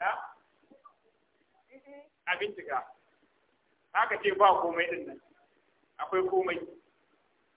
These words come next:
Da Annabi sallallahu alaihi wasallam ya matsa, sai ta faɗa mishi abin da ta yi. "Ai bin ka ne." Ita ko ke ce na ga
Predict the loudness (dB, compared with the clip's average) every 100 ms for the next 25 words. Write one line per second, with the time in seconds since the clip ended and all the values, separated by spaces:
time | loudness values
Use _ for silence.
0 | _ _ _ 0 2 2 0 4 4 4
1 | -2 0 2 2 6 6 4 -4 -16 _
2 | _ _ _ _ _ _ _ _ -6 -2
3 | 2 4 4 4 -4 -4 -4 -8 -10 -10
4 | -14 -2 2 2 4 0 0 -6 -8 -14
5 | _ _ _ _ _ _ _ _ _ _
6 | _ _ _ _ _ -14 -2 0 2 2
7 | 2 2 -2 0 0 4 8 10 8